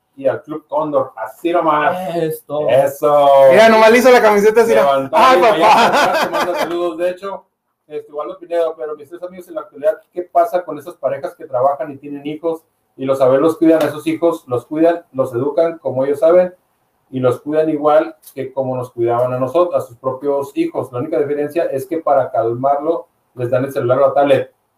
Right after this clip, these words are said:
Speaker 1: Coincido contigo perfectamente,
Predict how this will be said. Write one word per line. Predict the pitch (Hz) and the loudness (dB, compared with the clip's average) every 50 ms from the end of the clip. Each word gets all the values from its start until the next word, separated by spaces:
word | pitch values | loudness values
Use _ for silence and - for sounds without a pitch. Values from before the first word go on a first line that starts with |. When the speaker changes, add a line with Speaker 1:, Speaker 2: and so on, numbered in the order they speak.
| _ _ _ _ _ | _ _ _ _ _
Speaker 1:
Coincido | 170 160 160 160 160 156 151 - 214 214 208 202 202 | 2 4 4 4 2 0 -4 -6 -2 2 2 2 2
contigo | 196 170 160 156 175 170 170 - | 2 0 -2 0 -2 -4 -2 -2
perfectamente, | - - - 151 151 - - 139 139 127 123 120 117 117 113 _ | -6 -6 -6 -10 -10 -6 -6 -6 -4 -4 -6 -8 -12 -14 -16 _